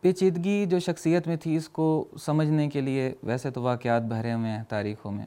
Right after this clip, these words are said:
میں ایک دو واقعات کی طرف اشارہ کرتا ہوں۔ مثلاً امام حسن علیہ الصلوۃ والسلام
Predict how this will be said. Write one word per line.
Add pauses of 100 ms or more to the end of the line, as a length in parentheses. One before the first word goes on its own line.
میں
ایک
دو
واقعات
کی
طرف
اشارہ
کرتا
ہوں۔ (1000)
مثلاً
امام
حسن
علیہ
الصلوۃ
والسلام